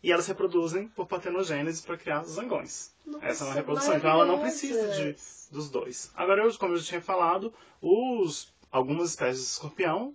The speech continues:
Speaker 1: fazem partenogênese e o, a célula partenogênica, né, a célula que tem a, a ploide, que tem só uma cópia do gen-, do ge-, ah, do material genético,
Speaker 2: Aham.
Speaker 1: se desenvolve numa fêmea.
Speaker 2: Tudo fêmea.
Speaker 1: E é tudo
Speaker 2: Só
Speaker 1: fêmea.
Speaker 2: tem fêmea.
Speaker 1: Só tem fêmea.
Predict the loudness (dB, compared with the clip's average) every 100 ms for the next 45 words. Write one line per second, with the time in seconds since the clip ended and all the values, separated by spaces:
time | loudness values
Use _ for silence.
0 | -4 -2 -2 -6 -6 -6 -4 -4 -6 -6
1 | -10 -14 _ -8 -4 -4 -4 -12 _ _
2 | _ _ _ -4 -2 -4 -2 -2 -2 -4
3 | -8 -6 -6 -6 -8 -8 -8 -8 -6 -4
4 | -2 -4 -10 -12 -12 -14 -16 -12 -2 -2
5 | -2 -6 -10 -8 -6 -6 -6 -6 -6 -4
6 | -6 -4 -6 -6 -6 -6 -8 -10 -8 -8
7 | -8 -10 -10 -12 -14 -18 -12 -10 -6 -4
8 | -4 -2 -2 -4 -8 -8 -8 -6 -4 -6
9 | -6 -14 _ _ _ _ -14 -8 -2 0
10 | 2 0 -4 -6 -6 -4 -4 -6 -2 -2
11 | -2 -8 -6 -4 -4 -6 -8 -2 0 0
12 | -2 -4 -6 -8 -10 -10 -10